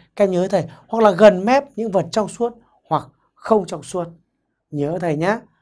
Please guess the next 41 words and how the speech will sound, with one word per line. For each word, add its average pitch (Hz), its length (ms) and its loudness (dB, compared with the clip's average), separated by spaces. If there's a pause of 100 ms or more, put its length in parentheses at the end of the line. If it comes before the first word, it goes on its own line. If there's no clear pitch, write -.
(260)
Nhắc 220 140 -4
lại 208 200 -2
này, 143 160 -6 (280)
hiện 262 280 2
tượng 240 200 2
nhiễu 226 120 -4
xạ 220 120 -4
ánh 190 140 -6
sáng 175 360 -8 (300)
là 202 300 4
hiện 202 260 -2
tượng 214 280 -4 (460)
ánh 214 160 0
sáng 196 420 -6 (580)
không 277 460 2
tuân 254 240 0
theo 233 180 -4
định 185 120 -10
luật 151 140 -4
truyền 139 140 -4
thẳng. 139 240 -12 (380)
Hay 247 300 -4 (220)
ngắn 180 120 -6
gọn 226 160 -4
hơn 220 200 0 (380)
là 160 100 -4
gì? 151 260 -4 (280)
Là 170 200 0
ánh 190 180 -6
sáng 196 320 -6
bị 247 120 -8
lệch 190 360 0
khỏi 156 180 -6
phương 240 220 -8
truyền 170 160 -6
thẳng 160 240 -8 (320)
khi 285 200 -4
đi 233 220 -2
qua 226 180 0
khe 220 260 -4
hẹp 175 200 -2